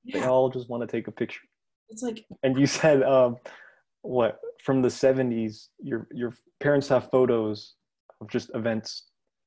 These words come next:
Speaker 2: Yeah,
Speaker 1: It's
Speaker 2: like
Speaker 1: like, well, we're doing the same thing now.
Speaker 2: Except everywhere.
Speaker 1: I guess it's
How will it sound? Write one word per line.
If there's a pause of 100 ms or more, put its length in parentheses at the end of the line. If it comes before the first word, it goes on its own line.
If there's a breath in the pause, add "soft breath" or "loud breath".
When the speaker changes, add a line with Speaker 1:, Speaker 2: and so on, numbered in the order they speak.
Speaker 2:
Yeah,
Speaker 1:
It's
Speaker 2:
like
Speaker 1:
like,
well,
we're
doing
the
same
thing
now. (1700)
Speaker 2:
Except
everywhere.
Speaker 1:
I
guess
it's